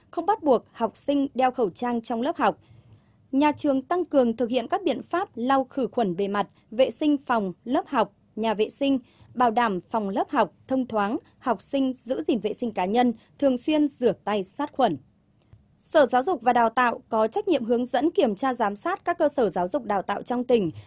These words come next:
triển khai thực hiện các biện pháp phòng chống dịch, khẩn trương tham mưu cho Ủy ban Nhân dân tỉnh xây dựng kế hoạch và tổ chức tốt kỳ thi tốt nghiệp phổ thông trung học, bảo đảm kết quả trung thực, khách quan. Sở Y tế tiếp tục rà soát và kiện toàn các điều kiện thiết yếu phục vụ xét nghiệm covid mười chín,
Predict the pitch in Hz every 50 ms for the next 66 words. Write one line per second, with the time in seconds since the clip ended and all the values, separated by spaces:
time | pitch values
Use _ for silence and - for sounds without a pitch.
0 | - - - 285 269 220 180 - - 254 247 240 254 220 - 247 233 - - 339
1 | 370 349 285 226 - - - 330 349 415 - _ 285 233 208 185 - - 170 185
2 | - - 294 226 - - _ _ _ _ _ - 285 240 208 - 311 311 311 302
3 | 294 294 277 269 285 285 285 269 - - 277 254 254 - - 254 240 202 151 175
4 | 220 247 254 254 247 262 247 240 - 262 233 196 160 147 - - _ - - 330
5 | 320 277 285 247 - - 220 226 277 311 254 175 185 220 208 190 - 233 220 180
6 | 147 - 302 302 - - 330 381 - - - 247 202 - - 247 226 - 330 359
7 | 339 262 208 - - - 233 196 165 - 226 240 233 226 - 226 214 220 220 196
8 | - - - _ _ - 254 247 233 240 226 185 170 - 339 403 - - 254 208
9 | 170 - - 240 226 220 240 220 - - _ - 285 285 - - 247 240 233 214
10 | - _ _ _ _ _ _ - - - 269 220 226 254 254 240 208 196 196 196
11 | - 359 - 302 190 185 - 220 196 185 - - 311 392 - - - 196 202 233
12 | 233 220 214 - _ 269 233 - - - 226 226 214 208 202 - 349 349 285 196
13 | - - 233 240 311 - 349 403 - _ - 233 214 240 262 - 320 226 - -
14 | 226 220 - - - - 370 - - 269 233 202 - - 226 196 254 339 - 277
15 | 208 180 - - 208 208 262